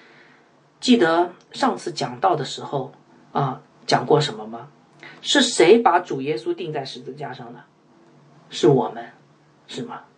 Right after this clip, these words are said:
所以，亲爱的弟兄姐妹，我们不要再按照我们自己的心意来生活、来服侍了，因为这样就好像重钉耶稣十字架。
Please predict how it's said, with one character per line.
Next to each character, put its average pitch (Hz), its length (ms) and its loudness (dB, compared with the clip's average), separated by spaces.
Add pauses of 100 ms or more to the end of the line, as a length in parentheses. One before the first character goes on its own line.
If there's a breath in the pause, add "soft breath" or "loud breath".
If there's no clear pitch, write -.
(520 loud breath)
所 156 160 -2
以， - 20 -4
亲 170 160 -2
爱 160 60 0
的 143 120 0
弟 147 100 -10
兄 143 180 -4
姐 135 140 -6
妹， 123 280 -14 (580 loud breath)
我 311 120 6
们 330 420 2 (320 soft breath)
不 160 120 4
要 202 180 8
再 170 280 0
按 170 200 -8
照 156 140 -4
我 131 60 -4
们 123 180 -12
自 262 260 -8
己 139 160 -12
的 123 80 -10
心 151 320 -8
意 135 80 -8
来 117 160 -16
生 139 240 -10
活、 127 160 -10
来 117 100 -8
服 - 200 -14
侍 - 240 -10
了， - 220 -20 (520 loud breath)
因 359 160 4
为 170 160 6
这 220 120 6
样 165 200 2
就 269 120 2
好 - 180 -8
像 151 260 -8 (300 loud breath)
重 147 420 -6
钉 180 200 -2
耶 139 180 -6
稣 139 160 -10
十 123 180 -14
字 117 180 -14
架。 - 340 -18